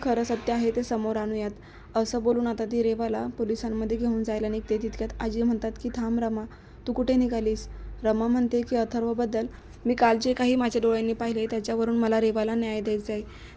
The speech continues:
त्या दोघीही बाहेर निघून जातात. तर इकडे अथर्व अक्षयला म्हणतो की, "अरे अक्षय, तिला थांबव ना, काय करते ती रमा? हां,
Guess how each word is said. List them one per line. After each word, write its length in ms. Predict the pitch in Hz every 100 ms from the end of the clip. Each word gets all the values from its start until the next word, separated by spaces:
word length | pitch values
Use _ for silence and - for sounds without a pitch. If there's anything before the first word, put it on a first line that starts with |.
| -
त्या 80 | 226
दोघीही 380 | 226 226 247
बाहेर 300 | 254 247 226
निघून 300 | 226 220 220
जातात. 300 | 226 226 220 214
तर 80 | 220
इकडे 180 | 226
अथर्व 320 | 226 220 226 226
अक्षयला 280 | 220 240
म्हणतो 240 | 240 226 226
की, 100 | 233
"अरे 120 | 233
अक्षय, 260 | 233 262 247
तिला 180 | 247 240
थांबव 280 | 233 220 240
ना, 140 | 233 226 - - - -
काय 140 | 262
करते 340 | 277 294 277 247
ती 80 | 240
रमा? 280 | 233 220 214 226 - -
हां, 80 | -